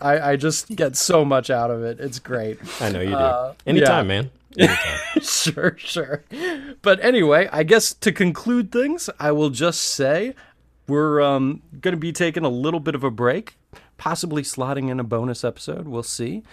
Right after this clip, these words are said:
Speaker 2: Yeah.
Speaker 1: But, uh, get ready for the next miniseries. It's gonna be another first season, so
Speaker 2: Yeah.
Speaker 1: you can start right at the beginning and watch along with us and be totally up to date and up to context, and just have to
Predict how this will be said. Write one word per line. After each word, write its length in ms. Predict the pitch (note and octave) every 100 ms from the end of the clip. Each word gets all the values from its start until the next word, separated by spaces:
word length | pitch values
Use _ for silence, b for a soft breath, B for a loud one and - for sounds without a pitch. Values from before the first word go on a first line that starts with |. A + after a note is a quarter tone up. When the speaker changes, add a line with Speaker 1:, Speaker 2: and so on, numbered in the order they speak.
| B
Speaker 2:
Yeah. 160 | G#2+ D3
Speaker 1:
But, 220 | C3+ -
uh, 300 | D3+ C#3 C3+ - B B B _ _ C#3+
get 180 | - D#3+
ready 240 | F3 E3 E3+
for 140 | D#3+
the 100 | C#3
next 280 | C3+ D3 D#3
miniseries. 680 | C3+ C3+ C#3 E3 F#3 A#3 - - _ -
It's 220 | C#3+ -
gonna 180 | E3+ D3+
be 160 | D3+ D3
another 600 | C3 C3 C#3+ F3 F#3+ -
first 520 | _ - - E3+ F#3 -
season, 460 | C3+ A#2+ C3 F3 - b
so 380 | - D3+ B2+ B2
Speaker 2:
Yeah. 80 | B2
Speaker 1:
you 80 | D#3
can 160 | E3
start 280 | - D3 C3+
right 220 | A#2 C3
at 120 | D3+ C#3+
the 60 |
beginning 520 | B2+ A#2+ B2 A#2 C#3
and 420 | C3+ A#2 A2+ A2+ G#2+
watch 260 | B2 C3+
along 340 | C3+ B2 A#2+ A#2
with 160 | A2+ A#2+
us 240 | C3 - -
and 280 | A#2+ A2 A2 B B
be 100 | A#2+ A2+
totally 480 | - D3+ C#3 C#3
up 180 | C#3 C3+
to 100 | - B2
date 300 | A#2+ D3 -
and 100 | A2
up 160 | B2+ -
to 80 | -
context, 760 | A2+ A2 A2+ D#3 D#3 - -
and 260 | C3 A#2 A#2
just 160 | B2+ -
have 180 | B2 -
to 180 | C3